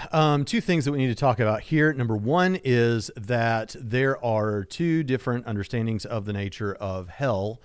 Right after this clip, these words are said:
Um, I mean, there are more than two, but among evangelicals, there are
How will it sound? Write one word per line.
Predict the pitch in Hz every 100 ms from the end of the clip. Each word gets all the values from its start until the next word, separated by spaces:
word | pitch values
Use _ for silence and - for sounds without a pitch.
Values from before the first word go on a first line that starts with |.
| - - - _
Um, | 101 101 98 98 101 - _ _ 104 -
I | 123
mean, | 107
there | 107
are | 101
more | 117 135
than | 110 95
two, | - 98 87 101 101
but | 104 104 -
among | 117 120 117 113
evangelicals, | - 107 107 95 117 113 98 95
there | 98 101 95 -
are | 101 95 90